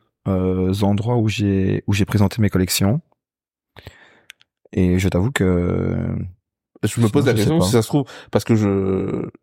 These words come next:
Speaker 2: je, de ce que j'entends et
Speaker 1: Ouais, je
Speaker 2: de ce que je sais, Lux Fashion Week, c'est un bel événement, mais je me demandais, vu que je suis novice, est-ce qu'il y en a d'autres,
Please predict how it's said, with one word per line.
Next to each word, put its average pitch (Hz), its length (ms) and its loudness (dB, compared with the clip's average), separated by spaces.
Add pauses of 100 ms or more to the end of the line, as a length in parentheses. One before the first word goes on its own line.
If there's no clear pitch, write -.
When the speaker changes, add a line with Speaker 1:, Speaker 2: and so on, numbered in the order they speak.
(220)
Speaker 2:
je, 95 440 0 (100)
de 110 260 0
ce 110 100 -2
que 117 120 2
j'entends 104 480 0
et 90 460 -2 (120)
Speaker 1:
Ouais, 110 80 2
je 101 100 -2
Speaker 2:
de 95 80 0
ce - 60 0
que 113 140 2
je 107 100 2
sais, 110 340 0 (320)
Lux 110 140 2
Fashion 101 200 2
Week, 117 160 0
c'est - 140 -2
un 95 220 0 (200)
bel 104 280 2
événement, 98 580 0 (220)
mais 101 60 2
je 98 80 0
me 107 60 2
demandais, 101 500 2 (340)
vu 104 160 -4
que 101 60 -6
je 101 80 0
suis - 180 -4
novice, 117 640 0 (320)
est-ce 117 220 0
qu'il 131 300 2
y 107 80 0
en 95 100 -2
a 92 80 0
d'autres, 117 420 -2